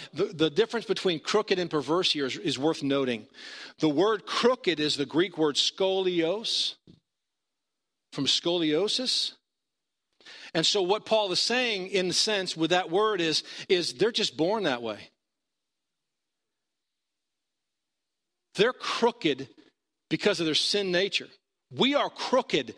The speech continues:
because of our sin nature. Perverse is a decision. So I am crooked because I've made the decision to behave this way. So Paul is saying, regardless of if they were born that way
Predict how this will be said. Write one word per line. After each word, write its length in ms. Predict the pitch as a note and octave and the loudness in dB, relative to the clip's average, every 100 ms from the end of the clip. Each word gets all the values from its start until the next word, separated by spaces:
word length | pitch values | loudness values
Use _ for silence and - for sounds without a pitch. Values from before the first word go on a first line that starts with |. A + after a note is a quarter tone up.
| - - | -16 -8
because 300 | - D#3+ G3+ | -6 2 2
of 60 | F3 | 4
our 80 | D#3+ | 0
sin 240 | - F#3+ | 2 2
nature. 340 | F#3+ F#3 D#3 - - _ | 2 0 -2 -6 -16 _
Perverse 720 | - F#3+ D#3 A#3 C#4 G#3 - - | 2 2 4 4 4 0 -4 2
is 400 | G#3 F#3+ E3 - - - - _ | 2 2 -2 -8 -16 -20 -20 _
a 60 | D#3 | 0
decision. 720 | D3+ D3 - F3+ C3 A#2 - _ _ _ _ _ _ _ _ _ - | 2 2 2 0 -2 -8 -14 _ _ _ _ _ _ _ _ _ 0
So 200 | E3+ - | 0 2
I 260 | G#3 B3 | 2 2
am 180 | A#3 F#3+ | 0 -6
crooked 480 | - - G#3+ G#3 E3+ | -2 2 4 2 0
because 320 | E3+ F#3+ D#3+ | 2 0 2
I've 220 | E3 C#3 | 0 0
made 320 | D#3 E3+ F3 | 0 0 0
the 60 | D3 | -2
decision 560 | C#3+ - - G#3 D#3+ D3+ | 0 0 0 0 0 -4
to 60 | |
behave 500 | B2+ C3 E3+ F3 D#3 | -2 0 2 0 0
this 240 | B2+ A#2+ - | -2 -2 -2
way. 320 | B2 D#3 - _ _ _ - - - | -10 -14 -20 _ _ _ -16 -14 -4
So 180 | - G3 | 0 0
Paul 300 | - A#3 B3+ | 2 2 2
is 80 | A3 | 0
saying, 240 | - G#3+ | 0 2
regardless 640 | G3+ F3 F3 A#3 C4+ C4 A3+ | 0 2 2 2 2 0 0
of 100 | G3 | 0
if 120 | F3+ | 0
they 100 | F3+ | 0
were 100 | D3+ | 2
born 280 | D3+ B3 B3 | 2 2 2
that 200 | B3 A#3 | 0 2
way 240 | A#3+ A#3+ | 0 0